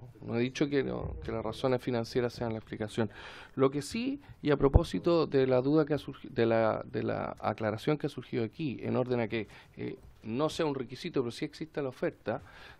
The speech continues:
tal vez bien vale que aclaremos qué ocurre en las otras situaciones,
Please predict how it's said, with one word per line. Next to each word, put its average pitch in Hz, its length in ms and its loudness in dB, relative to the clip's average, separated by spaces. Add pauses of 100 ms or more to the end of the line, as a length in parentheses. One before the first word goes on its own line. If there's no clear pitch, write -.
(140)
tal 117 160 0
vez 143 120 6
bien 170 240 4
vale 165 360 8
que 147 80 0
aclaremos 147 640 4 (460)
qué - 100 2
ocurre 175 540 4
en 127 120 -2
las 117 140 -2
otras 196 300 0
situaciones, 202 560 -4